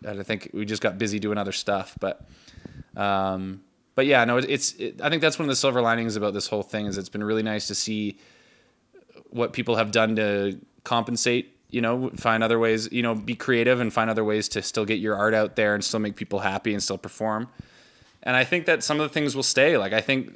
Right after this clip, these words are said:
you know, if a band wants to perform a concert for someone, you know, there's the technology now to just do, like, a really good concert for somebody from a, you know,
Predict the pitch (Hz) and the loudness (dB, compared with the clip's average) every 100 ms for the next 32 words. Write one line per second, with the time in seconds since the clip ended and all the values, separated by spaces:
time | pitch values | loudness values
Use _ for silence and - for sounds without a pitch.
0 | 64 62 - 127 120 117 113 123 - 113 | -18 -16 -8 -2 0 0 -2 -8 -8 -10
1 | 95 _ _ 113 117 120 127 120 107 117 | -10 _ _ 0 2 2 2 -2 -4 -2
2 | 127 117 113 123 131 127 - 120 113 113 | 0 0 0 -2 -2 -6 -4 -2 0 -2
3 | 113 - _ _ _ _ - 120 117 - | -4 -6 _ _ _ _ -6 -2 -2 -4
4 | 113 127 123 127 131 123 117 113 107 107 | -6 -2 0 0 0 2 2 2 0 -6
5 | 104 117 127 120 107 104 113 143 151 107 | -2 0 0 0 0 -2 -4 -2 -2 -2
6 | 113 123 104 117 123 143 107 98 _ _ | -2 -2 -4 -4 -4 -2 -4 -4 _ _
7 | _ _ _ _ _ _ _ _ - 127 | _ _ _ _ _ _ _ _ -6 -2
8 | 120 110 107 107 113 110 107 110 - 120 | 0 2 0 0 0 2 2 -2 -6 -4
9 | 107 101 | -4 -4